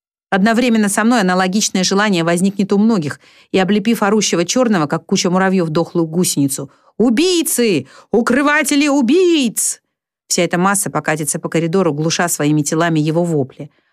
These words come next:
А у самой нашей двери он стряхнёт нас с себя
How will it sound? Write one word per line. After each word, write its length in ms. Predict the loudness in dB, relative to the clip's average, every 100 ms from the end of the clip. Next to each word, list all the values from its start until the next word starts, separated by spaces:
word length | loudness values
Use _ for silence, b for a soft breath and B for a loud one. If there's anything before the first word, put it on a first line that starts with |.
| _
А 120 | -2 0
у 80 |
самой 300 | 0 0 0
нашей 300 | 0 -2 -2
двери 360 | 0 0 0 -2 B B
он 140 | -2 -2
стряхнёт 520 | -2 -2 0 0 0
нас 160 | 0
с 60 | 0
себя 320 | 0 0 0